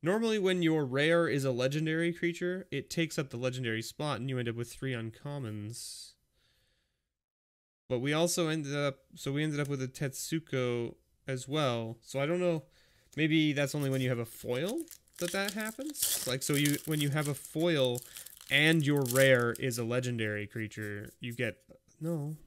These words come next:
no, because then you would lose the uncommon slot to the foil.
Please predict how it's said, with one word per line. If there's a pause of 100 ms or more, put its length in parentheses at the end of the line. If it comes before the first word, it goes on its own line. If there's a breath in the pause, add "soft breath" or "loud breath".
(100)
no,
because
then
you
would
lose
the
uncommon
slot (280 loud breath)
to
the
foil.